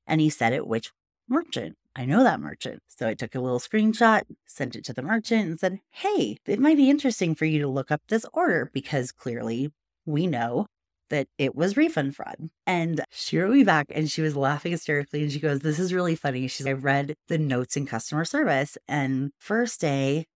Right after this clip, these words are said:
the customer, in quotation marks, called our customer service and said that they got an empty box. There wasn't an item in it."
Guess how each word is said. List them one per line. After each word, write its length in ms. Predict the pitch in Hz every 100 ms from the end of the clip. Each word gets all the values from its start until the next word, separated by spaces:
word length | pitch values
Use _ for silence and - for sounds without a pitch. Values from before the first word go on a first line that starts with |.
| -
the 320 | 160 147 143 -
customer, 500 | 160 143 - 123 131
in 140 | 131
quotation 420 | 131 - 113 117
marks, 320 | 110 110 - - -
called 260 | - 165 185
our 140 | 214
customer 440 | - 151 - 175 170
service 460 | - 127 131 -
and 180 | 127 123
said 380 | 120 117 123 120 _ -
that 200 | 151 -
they 220 | 139 139 -
got 180 | 151 139
an 160 | 151 151
empty 320 | 131 123 127
box. 440 | 127 117 - - - -
There 140 | 160
wasn't 420 | 143 127 127 139 131
an 160 | 139
item 360 | 101 117 127 127
in 140 | 110
it." 100 | 71